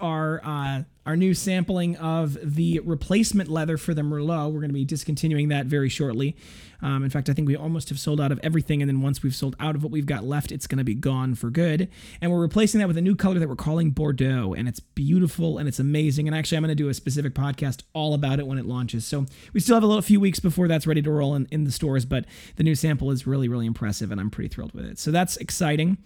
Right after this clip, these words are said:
We're gonna be launching our accessories line soon. In October, early October, we're gonna be launching a whole bunch of new items, sunglass cases, key fobs, wallets, a couple other things. Um, and I'm really excited about that. And we're also getting ramped up for our Christmas season. So be prepared for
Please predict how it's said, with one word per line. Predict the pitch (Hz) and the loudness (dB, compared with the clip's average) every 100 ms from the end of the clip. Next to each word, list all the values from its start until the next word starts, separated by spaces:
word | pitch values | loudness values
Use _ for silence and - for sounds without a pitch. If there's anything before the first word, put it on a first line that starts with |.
| - - - | -14 -8 2
We're | 190 | 4
gonna | 220 | 4
be | 220 | 4
launching | 226 214 233 | 2 2 4
our | 220 | 2
accessories | - 226 - 247 202 | 4 2 4 4 4
line | 170 143 139 | 2 0 -2
soon. | - 170 135 | 0 0 0
In | 147 | -2
October, | 147 - 185 190 185 196 | -2 -2 0 2 4 2
early | 185 180 | 2 2
October, | 170 160 175 170 175 | 2 0 0 2 2
we're | 165 | 2
gonna | 151 | 2
be | 147 | 0
launching | 147 147 156 147 | 0 -2 -2 -2
a | |
whole | 131 | -2
bunch | 147 160 - | 0 -2 -2
of | 156 | 0
new | 147 | 2
items, | 120 143 143 143 | 2 2 0 0
sunglass | - 139 139 139 135 | 0 0 0 -2 -2
cases, | - 135 135 147 | -2 0 0 -4
key | - - 151 | -4 0 0
fobs, | - 143 143 - | 0 -2 -4 -4
wallets, | 135 135 139 139 - | -2 -2 -2 -4 -4
a | |
couple | - 226 | -2 0
other | 190 180 | 2 2
things. | 160 175 175 - - - - | 2 0 0 -4 -20 -20 -12
Um, | - 151 147 | -4 0 0
and | |
I'm | 151 | 2
really | 165 156 | 2 2
excited | 147 160 151 151 | 0 0 0 0
about | 151 135 | 0 -2
that. | 151 165 - | -2 -4 -4
And | 151 | -2
we're | 165 | 0
also | 190 170 | 2 0
getting | 156 147 143 | -2 -2 0
ramped | 165 156 | 2 2
up | 165 - | 0 0
for | 151 | -2
our | 135 | -2
Christmas | - 190 - 165 - - | 2 2 4 2 0 -6
season. | - 160 143 127 135 _ _ _ _ | -2 2 2 2 -2 _ _ _ _
So | - 151 | -6 -2
be | 143 160 | 0 0
prepared | 156 165 147 | 2 2 2
for | 151 135 139 | 2 0 0